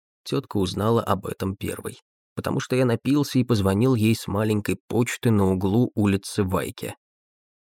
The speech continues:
Не помню, что это морал, но помню, как возвращался по берегу реки и смотрел на уток,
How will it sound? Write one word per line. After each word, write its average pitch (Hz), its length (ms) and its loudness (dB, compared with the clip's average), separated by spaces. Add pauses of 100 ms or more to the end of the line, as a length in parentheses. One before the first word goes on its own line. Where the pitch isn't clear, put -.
(180)
Не - 160 0
помню, 135 360 2
что - 240 -2
это 135 200 2
морал, 120 500 0 (240)
но 98 240 0
помню, 117 340 2
как 101 160 0
возвращался 104 680 0
по 107 160 0
берегу 113 360 2
реки 98 400 2
и - 120 0
смотрел 113 480 0
на 95 180 0
уток, 101 440 0